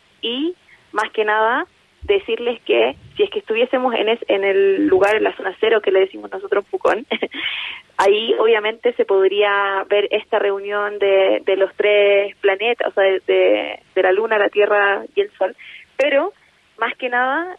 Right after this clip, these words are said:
la idea es que puedan verlo con los lentes del eclipse, porque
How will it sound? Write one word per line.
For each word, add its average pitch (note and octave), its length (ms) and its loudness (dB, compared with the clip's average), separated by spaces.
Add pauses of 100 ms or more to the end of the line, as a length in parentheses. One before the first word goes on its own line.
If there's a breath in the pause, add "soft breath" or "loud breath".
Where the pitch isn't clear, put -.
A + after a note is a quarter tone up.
(120)
la G3+ 240 0
idea A3+ 540 0
es A#3 160 0
que A#3 200 0
puedan A#3 400 0
verlo C4 300 0
con A3+ 160 0
los G#3+ 120 -2
lentes A3+ 840 2
del G#3+ 160 2
eclipse, C#4+ 440 -4
porque A#3+ 420 0